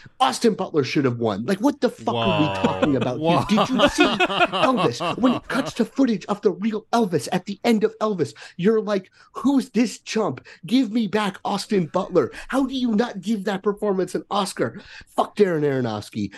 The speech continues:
Speaker 1: Fuck this stupid ass movie. It's, it's bad for everyone that Brendan Fraser won the Oscar because now everyone has to remember this stupid movie and it can't just be forgotten to history like it should have.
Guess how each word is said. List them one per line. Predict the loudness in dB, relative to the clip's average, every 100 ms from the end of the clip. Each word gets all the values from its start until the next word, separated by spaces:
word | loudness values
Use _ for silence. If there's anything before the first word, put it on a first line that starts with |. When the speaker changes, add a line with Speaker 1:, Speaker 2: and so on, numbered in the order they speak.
| -20
Speaker 1:
Fuck | -20 -14 -2 -2 2
this | 0
stupid | 0 0 2 2
ass | 2 0 -4
movie. | -2 0 2 0 -2 -8 -16 -16 _
It's, | 0 0 0 -12 -2
it's | -2 -2 -10 _ _ -6
bad | -4 -2 -2
for | 0 -2 0
everyone | -2 0 0 0 -2
that | -2 -2
Brendan | -2 0 0
Fraser | 0 -2 -2
won | -2 -2
the | -2
Oscar | -4 -4 -2 -2
because | 0 -2 0
now | 0
everyone | 0 -2
has | -6 -6
to | -2
remember | 0 2 2 2 2 0
this | -2 -6
stupid | -8 -6 -2 -2
movie | 0 0 0 -2
and | -4
it | -4
can't | 0 -2
just | -2
be | -10
forgotten | -8 -6 -6 -4 -2 0
to | 0
history | 0 -6 -6 -6
like | -4 -6
it | -6
should | -8 -6
have. | -6